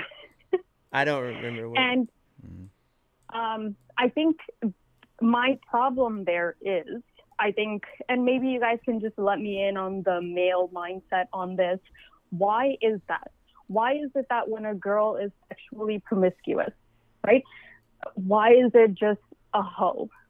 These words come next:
Speaker 1: Whereas a guy, when he's a player, a fuckboy, <clears throat> whatever it is, he's some sort of, um, immature person who's just not ready for commitment, um,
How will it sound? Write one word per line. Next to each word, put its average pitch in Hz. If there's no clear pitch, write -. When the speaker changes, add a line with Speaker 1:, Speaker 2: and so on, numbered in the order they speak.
Speaker 1:
Whereas 190
a 202
guy, 185
when 190
he's 220
a 208
player, 190
a 185
fuckboy, 175
<clears throat> -
whatever 226
it 202
is, 190
he's 226
some 220
sort 214
of, 185
um, 180
immature 233
person 208
who's 196
just 202
not 202
ready 196
for 214
commitment, 190
um, 175